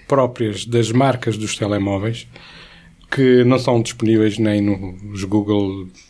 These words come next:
Plays, nem nos, nos, nas plataformas comerciais, são, são desenvolvidas pelas próprias marcas que servem para monitorizar a rede, as redes de telecomunicações móveis. Hum, e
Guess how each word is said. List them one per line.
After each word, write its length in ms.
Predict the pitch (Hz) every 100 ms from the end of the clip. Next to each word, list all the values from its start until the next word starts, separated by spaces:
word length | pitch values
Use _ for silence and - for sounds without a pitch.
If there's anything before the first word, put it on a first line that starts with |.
| _
Plays, 440 | 113 120 120 104
nem 220 | 104 104
nos, 640 | 98 98 95 95 92 - -
nos, 680 | 107 98 98 95 95 - -
nas 220 | 113 101 -
plataformas 760 | - 123 120 117 113 107 101
comerciais, 760 | - 131 117 - 117 127 120
são, 280 | - 120 113 - - - - -
são 140 | - 117
desenvolvidas 680 | 113 120 123 120 120 113
pelas 220 | - 123
próprias 420 | 123 143 131 131 117
marcas 460 | 113 120 - 139
que 120 | -
servem 480 | - 160 143 127 123
para 460 | 120 139 131 143 147 - - - - -
monitorizar 760 | 127 143 143 147 139 127 147 147
a 60 |
rede, 380 | 120 120 113 107
as 100 | 101
redes 480 | 107 131 127 127 135
de 260 | 123 139 143
telecomunicações 1000 | 143 139 135 131 127 127 120 127 127 117
móveis. 540 | 117 107 95 92 - _ _
Hum, 460 | 101 101 101 101 101 - - - _ _
e 520 | 123 117 117 113 117